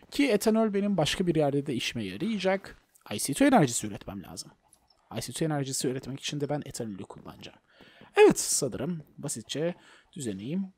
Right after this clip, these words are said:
bu. Ha, sanırım bölümü burada bitirebiliriz. Ben bunlara kendi enerji kaynağını atayıp muhtemelen şu,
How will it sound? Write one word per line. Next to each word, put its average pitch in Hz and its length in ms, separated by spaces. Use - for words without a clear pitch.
bu. 151 240
Ha, 294 400
sanırım 127 360
bölümü 113 220
burada 156 180
bitirebiliriz. 196 1200
Ben 214 280
bunlara 165 280
kendi 131 360
enerji 113 380
kaynağını 101 480
atayıp - 360
muhtemelen 110 420
şu, - 640